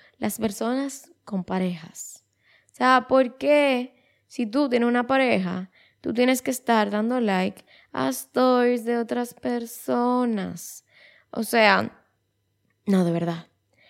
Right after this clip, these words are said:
Qué asco. Simplemente esto me da asco. Me da asco la falta de respeto. Me da asco la falta de, de que si tú no estás en esa fo-, en esa, o sea, es que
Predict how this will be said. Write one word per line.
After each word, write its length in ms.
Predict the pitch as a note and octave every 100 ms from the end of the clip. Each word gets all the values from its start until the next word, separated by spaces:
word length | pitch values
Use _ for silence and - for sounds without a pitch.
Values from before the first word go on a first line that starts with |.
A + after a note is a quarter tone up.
| _ _ _ _
Qué 160 | - A3
asco. 360 | F#3 - - G3 _ _ _ _ - -
Simplemente 960 | - D4 C#4 B3+ C4 A#3 F3 - - - _
esto 460 | - C4 - - - -
me 160 | F3
da 320 | E3+ F3 - -
asco. 480 | - - - - - G3+ G#3 -
Me 160 | G3+
da 220 | G3+ G#3+
asco 300 | B3 - B3+
la 120 | A3 G#3
falta 340 | G3 F3+ -
de 80 | F3+
respeto. 840 | F#3 - - A3 G3+ G#3+ A3 G#3+ _ _ _ _ _ _ _ _
Me 160 | - G3+
da 240 | G3+ G#3+
asco 540 | G#3+ - - A#3+ B3+ B3
la 180 | G#3 G3+
falta 540 | - G3 G3 A#3 A3+
de, 580 | A3+ A3 G#3+ G#3 G3+ - _ _ _ _ _
de 200 | - B3
que 80 | B3+
si 120 | B3+
tú 80 | A#3
no 80 | D4
estás 140 | D4+
en 80 | F4+
esa 120 | F#4
fo-, 140 | F#4 -
en 100 | D4
esa, 200 | D4 C#4+
o 280 | D4 - -
sea, 260 | - D#4 -
es 200 | - -
que 380 | - - - _